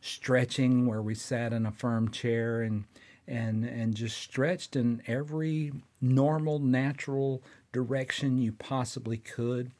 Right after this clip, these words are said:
Maybe do some rotations with the arms, uh, some reaches forward and back, like you're trying to reach your hands back and press on a wall to get some stretch in your shoulders and across your chest.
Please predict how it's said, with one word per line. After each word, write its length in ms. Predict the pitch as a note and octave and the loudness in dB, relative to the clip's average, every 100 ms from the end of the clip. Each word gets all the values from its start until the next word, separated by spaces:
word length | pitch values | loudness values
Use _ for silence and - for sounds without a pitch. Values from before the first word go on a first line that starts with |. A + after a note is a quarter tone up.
| _ - _ - | _ -20 _ -6
Maybe 300 | D3 F3+ E3+ | -2 -2 0
do 140 | C#3+ | 0
some 360 | C#3 - A#2 G#2+ | 0 0 2 4
rotations 920 | A#2 A#2 - A#2 B2+ - C#3+ C3 - | 2 0 -4 -4 -2 -2 0 0 0
with 140 | A#2 | -2
the 180 | F#2+ G#2 - | -2 -6 -4
arms, 680 | G#2 G#2+ C3+ C#3 C#3+ C3+ - _ - - - - _ | -2 0 0 -2 -4 -10 -14 _ -20 -20 -20 -20 _
uh, 340 | B2 A2 G2+ F#2+ G#2 | -6 -4 -4 -6 -10
some 420 | A2 - G#2+ G2 | -12 -6 -4 -2
reaches 580 | G#2+ B2+ C3+ C#3 C3 B2 - _ | 0 0 0 -4 -4 -8 -18 _
forward 720 | - A#2 C3+ C3 C3 C3 C3+ - - - _ | -4 0 0 -2 -4 -6 -8 -14 -20 -20 _
and 280 | - G#2+ G2 | -6 -4 -2
back, 460 | - G#2+ B2 B2 - | -2 0 0 -4 -6
like 240 | G#2 G2+ | -8 -4
you're 100 | A#2 | -6
trying 360 | G#2 - A#2 A#2 | -4 -2 0 0
to 120 | G#2+ - - _ | -2 -8 -20 _
reach 240 | A#2 A#2+ | 0 2
your 80 | A#2 | 0
hands 320 | G2+ A#2 A#2 | 0 0 0
back 340 | G2+ B2 A#2+ A#2 | 0 0 0 -2
and 140 | G2 | -6
press 380 | - - A#2+ - | -6 -4 -4 -2
on 160 | B2 A#2 | -2 0
a 40 | |
wall 540 | G#2 A2+ A2+ A#2+ A2+ A2+ | 0 0 0 -2 -4 -8
to 100 | - F#2 E3 | -12 -12 -8
get 140 | A2+ | -8
some 180 | - G2 | -6 -8
stretch 640 | - - A2+ A2+ A2+ - | -8 -6 -2 0 -2 -4
in 80 | A#2 | -4
your 100 | G#2 | -4
shoulders 580 | G#2 - G#2 G#2+ A#2 G#2 | -4 -4 -4 -2 -4 -2
and 120 | G2 | -6
across 420 | G2 B2 A2 G#2+ | -4 -2 -2 -4
your 80 | G#2 | -10
chest. 600 | - - A#2 A2+ A2+ - | -10 -2 0 0 -2 -6